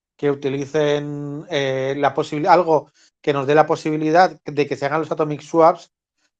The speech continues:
cuando yo llevo yendo sobre atomic swaps casi lo mismo que llevo yendo sobre Bitcoin, y, y, y los atomic swaps nunca se han podido hacer bien, bien, salvo, salvo en cadenas que sean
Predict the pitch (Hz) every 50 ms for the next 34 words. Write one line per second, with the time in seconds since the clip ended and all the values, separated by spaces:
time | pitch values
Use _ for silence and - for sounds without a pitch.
0 | _ _ - 156 151 151 151 147 147 147 143 139 135 143 156 160 175 180 180 185
1 | 180 180 180 175 175 170 170 156 - - 160 151 143 147 - 156 156 156 147 151
2 | - - 170 160 165 - - 160 147 160 165 160 156 165 170 160 147 127 123 123
3 | 127 135 143 143 151 151 147 131 - 156 147 151 147 151 147 151 - 160 165 190
4 | 196 196 _ _ _ _ _ _ _ _ _ _ _ _ _ _ _ _ _ -
5 | 160 151 156 151 151 147 143 143 139 135 131 127 123 123 123 120 117 117 120 123
6 | 127 139 135 139 139 139 143 143 143 147 143 139 135 135 - 143 131 127 127 143
7 | 151 151 - - - 147 143 160 190 - - - - - 185 180 190 196 190 165
8 | 170 143 - - 160 151 147 147 131 - 139 139 139 139 139 139 135 - 151 143
9 | 143 131 135 147 143 139 135 135 135 131 131 131 135 135 123 - _ _ _ _
10 | _ _ _ _ _ - 147 147 143 147 190 233 - - 160 156 156 156 147 143
11 | 143 147 147 147 143 - - 139 - 147 143 135 139 147 -